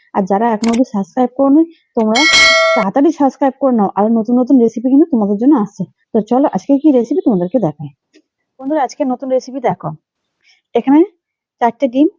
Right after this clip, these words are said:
আগে থাকতে সিদ্ধ করে নিয়েছি। এখানে দেখো রসুন, এখানে দেখো আদা, পেঁয়াজ,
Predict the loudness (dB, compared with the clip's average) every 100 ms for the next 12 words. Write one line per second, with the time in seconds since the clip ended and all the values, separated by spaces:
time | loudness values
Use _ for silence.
0 | -6 -6 -4 -4 -4 -4 -2 0 0 2
1 | 2 2 -2 _ _ _ _ _ -6 -2
2 | 0 0 0 -4 -10 _ -10 -2 -2 -2
3 | -6 -6 _ _ _ _ -6 -2 -2 -2
4 | -2 0 -2 -4 _ _ -2 0 2 0